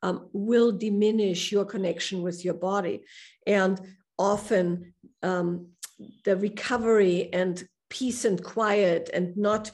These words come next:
engaging take precedent over, um, wanting to engage sexually.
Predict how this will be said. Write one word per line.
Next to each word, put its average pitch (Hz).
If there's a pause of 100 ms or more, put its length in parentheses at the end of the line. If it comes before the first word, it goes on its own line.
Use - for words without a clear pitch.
(120)
engaging 175 (300)
take 208
precedent 208 (160)
over, 190 (600)
um, 156 (440)
wanting 190
to 185
engage 165
sexually. -